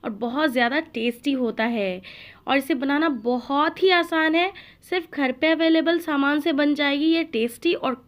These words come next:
कुरकुरी आलू के पकौड़े। तो चलिए इसे बनाना शुरू करते हैं। तो इसके लिए सबसे पहले मैंने आधी कप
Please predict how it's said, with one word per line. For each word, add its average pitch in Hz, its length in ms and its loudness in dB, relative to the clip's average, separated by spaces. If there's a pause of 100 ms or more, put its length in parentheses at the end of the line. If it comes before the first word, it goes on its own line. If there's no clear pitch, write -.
कुरकुरी 302 460 0
आलू 226 360 -2
के 247 160 -4
पकौड़े। 220 520 -4 (380)
तो 277 60 -4
चलिए 302 180 0
इसे 330 160 -2
बनाना 330 300 2
शुरू 285 260 -4
करते 302 320 -2
हैं। 349 220 -4 (840)
तो - 60 -6
इसके 320 260 -2
लिए 392 80 0
सबसे 359 280 -2
पहले 349 240 0
मैंने 349 200 2 (120)
आधी 247 300 0
कप 339 300 -4